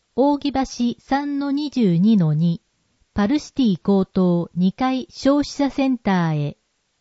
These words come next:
なお、返信用にもご自分の住所氏名を忘れずに書いてください。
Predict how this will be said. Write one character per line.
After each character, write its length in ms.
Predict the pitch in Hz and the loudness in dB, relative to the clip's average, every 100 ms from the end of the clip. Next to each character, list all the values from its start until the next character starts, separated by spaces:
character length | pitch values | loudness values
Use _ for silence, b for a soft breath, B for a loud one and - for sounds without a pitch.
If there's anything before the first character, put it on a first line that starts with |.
| _ _ _ _ _ | _ _ _ _ _
な 260 | 240 294 269 | -2 0 2
お、 200 | 160 - _ _ - | 0 -2 _ _ -6
返 220 | 285 302 | -4 -4
信 340 | - 311 294 | -6 -4 -2
用 220 | 294 294 | 0 0
に 160 | 294 285 | 0 2
も 260 | 185 165 - | 2 2 -4
ご 100 | - | 0
自 200 | 196 277 | 2 4
分 260 | 285 294 285 | 0 0 0
の 160 | 285 254 | 0 2
住 220 | 311 302 | 4 4
所 160 | - | 2
氏 200 | 180 226 | 0 4
名 280 | 240 214 185 | 6 6 6
を 160 | 165 160 | 4 0
忘 340 | 180 190 - | 0 -2 2
れ 140 | 285 294 | 0 2
ず 120 | 285 | 0
に 140 | 277 | 0
書 120 | 269 285 | 0 0
い 100 | 269 | 0
て 140 | 214 | -2
く 100 | 185 | 0
だ 140 | 175 | 0
さ 220 | 165 196 175 | 0 0 -2
い。 160 | 156 | -4